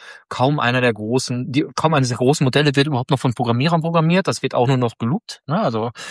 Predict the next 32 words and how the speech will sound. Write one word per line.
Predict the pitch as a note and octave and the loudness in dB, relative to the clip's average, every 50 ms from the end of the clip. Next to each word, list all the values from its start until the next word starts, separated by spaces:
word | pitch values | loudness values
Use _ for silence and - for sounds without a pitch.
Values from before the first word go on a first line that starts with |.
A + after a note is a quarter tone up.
| - - _ | -16 -18 _
viele | - - D3+ C#3+ C3+ | -4 -2 0 0 2
von | - C#3 C3 | 4 4 2
den | B2+ B2 | 2 2
großen | G#2+ A2 A#2 B2 C#3 - - - B2+ A#2+ A#2+ B2 B2+ - | 0 2 4 4 4 4 2 -2 -2 -2 -2 -4 0 0
A-I-Programmierern | A#2+ A#2 - A2+ A#2 B2+ C#3 C#3+ C#3+ C#3 D3 D3 - - C3+ C#3 C3 B2+ C3+ C#3 C#3 C3+ C3+ C3+ | 0 2 4 4 4 6 6 6 6 4 4 2 -2 -2 0 2 2 2 2 2 2 2 2 2
und | B2+ A#2+ A2 - | 0 -2 -4 -6
Größen, | - A#2+ A#2+ C3 - - C3+ A#2+ | -4 -2 0 0 0 -2 -2 -2
die | A#2+ A#2+ A#2 | -2 -2 -2
in | A#2 A#2 A2+ | -4 -2 0
den | A2 A2+ G#2+ G#2+ A2 G#2+ A2 A2 - - - - - - _ | 0 0 0 0 0 -2 -4 -6 -8 -12 -16 -16 -16 -8 _
Modellfirmen | - A#2 G#2+ A#2+ C3+ D#3 - - E3 D3+ C#3+ C#3 C#3 C3+ | -2 2 4 4 4 4 2 0 2 2 4 2 2 0
sitzen, | D3+ - - - C#3+ B2 | -2 -4 -4 -4 -2 0
sagen, | A#2 A2 A2 A2 A2+ A2+ G2+ - _ _ - - - _ _ _ _ _ _ - | 2 2 2 2 0 -2 -6 -10 _ _ -20 -20 -20 _ _ _ _ _ _ -8
„Wir | G2 G#2 G2 | -6 -6 -4
machen | F#2+ F#2+ B2 A2 | -4 -4 -4 -6
das | G#2 - | -6 -4
gar | - G2+ | -4 -4
nicht | G2 F#2 | -4 -4
mehr | G2+ F#2+ | -4 0
selber, | A2+ A#2+ D3 D#3+ F#3+ G3+ A3+ A3 - _ _ - | 2 2 4 4 4 4 2 2 -2 _ _ -16
ich | G#2+ - - | -16 -12 -10
bin | - A2+ A2 | -6 -4 -2
nur | A#2 B2 D3 E3+ | 0 2 4 4
noch | E3+ D#3+ C#3+ - | 4 4 2 2
quasi | - C#3 C3 B2 B2+ B2 A#2 A#2+ A#2+ A#2+ A#2+ A#2+ B2 - _ | 2 2 4 4 4 4 2 0 0 0 0 -2 -2 -2 _
dafür | - A#2 A2 - A#2 | 0 0 2 2 0
da, | G2 A2+ A2+ A2+ | 0 0 0 0
um | A2+ - - A2+ G#2 G#2+ | -2 -4 -4 -6 -6 -4
Loops | G#2+ B2+ D3+ D#3+ - - - - | -4 -4 -4 -4 -6 -8 -8 -6
zu | - G3+ E3+ | -6 -4 -2
bauen.“ | F3 F3+ F3 G3 B3+ D4 - _ _ _ _ _ _ _ _ _ _ _ _ | -2 -2 -2 -2 -4 -6 -10 _ _ _ _ _ _ _ _ _ _ _ _
So, | - B2 G#2+ F#2 E2 | -6 -4 -4 -4 -6